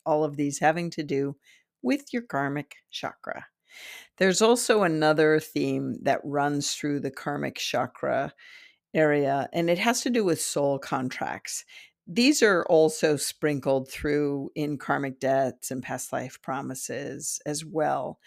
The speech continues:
It's really when we promise and set up, like,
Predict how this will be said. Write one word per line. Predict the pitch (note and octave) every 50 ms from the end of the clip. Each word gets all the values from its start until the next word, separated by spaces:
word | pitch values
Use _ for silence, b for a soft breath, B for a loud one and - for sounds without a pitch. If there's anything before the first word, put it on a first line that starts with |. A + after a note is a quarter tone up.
| B B B B B B
It's | G#3 G3+ - -
really | G#3+ F#3+ G3+ A#3+ B3+ C4 C#4 D4 C#4+ C#4 C#4
when | B3+ G3 F#3+ F#3 F3+ E3+ E3+ E3+ D#3+
we | D#3+ E3 D#3+ D#3+ D#3 D#3 D#3 D#3 D3+ - - _ _ _ -
promise | - - - F3 F3 F3 F3 F3 F3+ F3 F3 E3+ - - D#3+
and | C#3 C#3 B2+
set | - - - E3+ D#3 D#3 D3
up, | D3 C#3+ C#3+ C3+ - - - B B B B B B _ _
like, | D3+ D3 D3 C#3 - -